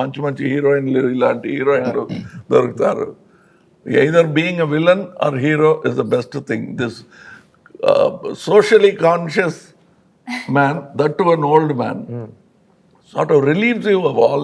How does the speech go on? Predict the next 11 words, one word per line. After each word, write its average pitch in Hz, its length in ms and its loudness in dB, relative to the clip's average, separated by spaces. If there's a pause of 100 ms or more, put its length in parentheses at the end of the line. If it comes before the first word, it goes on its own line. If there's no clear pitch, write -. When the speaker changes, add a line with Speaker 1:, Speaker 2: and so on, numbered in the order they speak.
(100)
Speaker 1:
this 123 180 -6
Speaker 2:
Super. - 240 -12 (180)
Speaker 1:
<laughs> 151 220 0
worldly 147 580 6 (140)
things. - 180 -4 (400)
And 123 260 2
he 143 80 4 (200)
is - 100 -2 (520)
very 190 220 6 (140)
focused. - 520 -2 (300)
Speaker 2:
Super. 127 240 -12